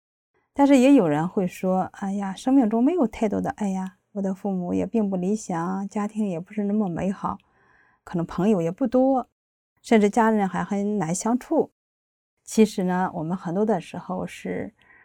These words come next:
太过于追求理想，反而忽略了我们身边的一些爱。尤其是遇到困难的时候，好像天主的爱离我们也很远了。那我们今天呢，继续的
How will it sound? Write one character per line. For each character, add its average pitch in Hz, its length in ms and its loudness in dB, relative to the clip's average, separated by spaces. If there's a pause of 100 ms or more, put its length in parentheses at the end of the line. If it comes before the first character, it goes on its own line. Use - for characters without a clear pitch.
(160)
太 302 240 4
过 220 220 4
于 160 240 0
追 185 120 -2
求 185 200 -4
理 156 180 -2
想， 170 260 -12 (120)
反 170 100 -10
而 165 160 -8
忽 220 300 -2
略 240 120 2
了 180 140 -6
我 - 100 -12
们 160 200 -10
身 196 360 -4
边 226 320 0
的 180 280 -2 (240)
一 - 40 -20
些 - 460 -10
爱。 214 260 0 (680)
尤 214 180 6
其 - 180 0
是 180 300 -2
遇 190 140 0
到 175 120 0
困 240 240 0
难 185 80 0
的 156 120 -6
时 - 100 -12
候， 160 100 -8
好 160 160 -14
像 165 220 -10
天 269 340 0
主 165 160 -4
的 147 100 -6
爱 175 340 -6
离 165 160 -6
我 160 40 -8
们 151 140 -10
也 156 80 -10
很 151 260 -6
远 151 200 -8
了。 - 160 -16 (720)
那 208 160 2
我 165 80 0
们 160 160 -4
今 214 200 0
天 208 240 -4
呢， 175 220 -2 (320)
继 208 180 -2
续 185 200 -4
的 170 300 -2